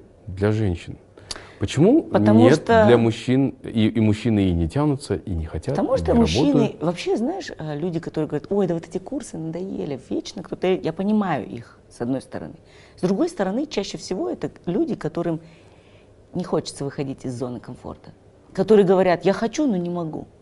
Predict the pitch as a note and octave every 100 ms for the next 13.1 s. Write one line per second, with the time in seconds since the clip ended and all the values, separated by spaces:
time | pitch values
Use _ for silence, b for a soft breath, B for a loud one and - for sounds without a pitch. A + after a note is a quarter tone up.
0 | _ _ D#3 D#3+ D#3+ E3 E3+ - - -
1 | - - - - - _ _ _ _ _
2 | _ - C4+ G3+ D3 - F3 G3+ A#3 C3+
3 | D3 C#3+ C#3 B2 B2+ - A3+ - G#4+ -
4 | - C3+ F3 G#3 E3+ F3+ F3 - G3 -
5 | E3 D#3+ - - - - - - - -
6 | - - - _ b b b C3+ A#2+ D#3+
7 | F3+ - A#3 A#3 F#3+ F#3+ D3 D#3+ F3+ D3+
8 | C#3 E3 F3 C4 B4 - - - C#3+ C3+
9 | B2 B2 - - - - - _ _ -
10 | - F#3+ D3 b b b b b b C3+
11 | G3 B3+ G3 F3 B B G#3+ G#3 D#4+ G4
12 | B3 - B3+ B3 G4+ C5+ B4+ B4 A#4+ A#3
13 | D4+